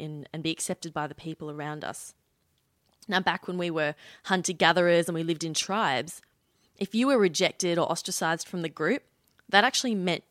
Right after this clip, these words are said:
death, because you'd be eaten or stomped on, or you'd just freeze to death, 'cause there was this safety in, in numbers.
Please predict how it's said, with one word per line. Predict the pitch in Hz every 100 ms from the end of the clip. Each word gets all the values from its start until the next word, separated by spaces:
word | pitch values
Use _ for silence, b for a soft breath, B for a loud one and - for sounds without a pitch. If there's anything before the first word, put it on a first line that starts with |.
| _ 147
death, | 190 156 - - _ B B B
because | 202 208 185 170 - -
you'd | 175 160
be | 160 151 - _ -
eaten | 277 226 254 233 226
or | 175 156
stomped | - - 226 196
on, | 202 175 165
or | - 165
you'd | 156 156
just | 170 -
freeze | - - 156 151
to | -
death, | 170 - - -
'cause | 165
there | 147
was | 147 160
this | 151 - _ b
safety | b - 160 - 147 143 139
in, | - 143 143 147 -
in | 147
numbers. | 151 226 139 -